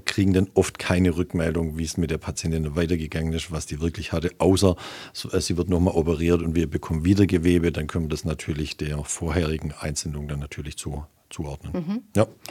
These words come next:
Speaker 2: Genau, und was wir natürlich da immer machen müssen, das haben wir in dem Fall gemacht, ist natürlich das Gewebe einmal vollständig einbetten, egal wie viel
Speaker 1: Genau.
Speaker 2: Blöcke es werden. Das ist natürlich bei einer Appendix vermiformis überschaubar, weil es natürlich sein kann, dass wir eventuell beim ersten Sampling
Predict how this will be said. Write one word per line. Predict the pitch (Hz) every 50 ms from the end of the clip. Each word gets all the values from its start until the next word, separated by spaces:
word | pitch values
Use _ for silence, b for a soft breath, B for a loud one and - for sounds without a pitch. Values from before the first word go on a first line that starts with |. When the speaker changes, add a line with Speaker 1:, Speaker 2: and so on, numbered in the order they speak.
| - - -
Speaker 2:
Genau, | 202 214 196
und | 190 196
was | 202 - -
wir | 226
natürlich | 220 214 - - 202 -
da | 190
immer | - 220 240 240
machen | 233 233 233 233 226 220
müssen, | 226 - -
das | 196 196 -
haben | 202 196
wir | 196 190
in | 185
dem | 190 185
Fall | - - 185 175 170
gemacht, | 190 190 226 220 - -
ist | - - -
natürlich | 185 - - 196 190 190 -
das | 185 180 - -
Gewebe | 190 170 190 190 190 -
einmal | - 175 165 165 170
vollständig | - - - 226 269 302 - - - 220 208 190 180 - -
einbetten, | - 196 214 220 240 - - 269 302 339 339 -
egal | 214 - 202 196 208 196
wie | 208 190
viel | - - - 214 196 196 202 190 b b b b b - -
Speaker 1:
Genau. | 110 -
Speaker 2:
Blöcke | 214 233 - -
es | - 180 - -
werden. | 202 208 220 226 254 247 202
Das | 165
ist | 180 175
natürlich | 202 190 170 - 196 - -
bei | 180
einer | 185 185
Appendix | 180 - - 190 185 185 185 - - B B B B B B B B B B -
vermiformis | - 190 190 180 180 - 202 208 202 185 -
überschaubar, | - - 175 180 170 - - 214 226 220 233 233 233 233 B B B B
weil | - 196 190
es | -
natürlich | 202 180 - 196 196 -
sein | - 190 190 196
kann, | - 226 214 196
dass | 185 - -
wir | - -
eventuell | - 175 180 180 190 - - - 202
beim | 180 175 165 -
ersten | - 180 175 180 - - 208 196 190
Sampling | - - 185 180 185 170 180 - 220 226 262 294